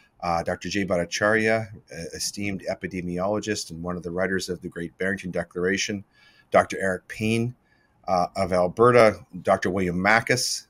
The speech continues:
um, Doctor Robert Malone, and we've even <laughs> given a, a shout out to the other side. We've had Doctor Paul Offit on the show. Uh, and most people didn't like what he had to say. I think they're gonna like what Doctor <laughs> McCullough has to say a lot more. In any case,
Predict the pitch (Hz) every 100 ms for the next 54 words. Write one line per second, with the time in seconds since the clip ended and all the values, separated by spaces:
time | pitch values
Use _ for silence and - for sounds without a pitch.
0 | - 92 87 87 85 - _ _ _ _
1 | _ - 98 101 95 104 110 104 104 120
2 | 127 120 123 143 139 120 - - - -
3 | 123 117 120 110 98 - - - - -
4 | - 117 110 - 110 117 127 - 123 113
5 | 107 104 110 104 101 - 113 110 120 131
6 | 107 90 80 85 - 76 76 _ _ _
7 | _ - 92 90 90 85 101 101 110 -
8 | 127 107 104 110 107 110 110 95 92 87
9 | 80 - - 90 98 104 101 101 95 95
10 | 98 95 92 95 92 92 - 98 - 110
11 | 101 95 90 - - 92 87 87 85 95
12 | 110 101 73 - - - - - 110 123
13 | 131 131 110 95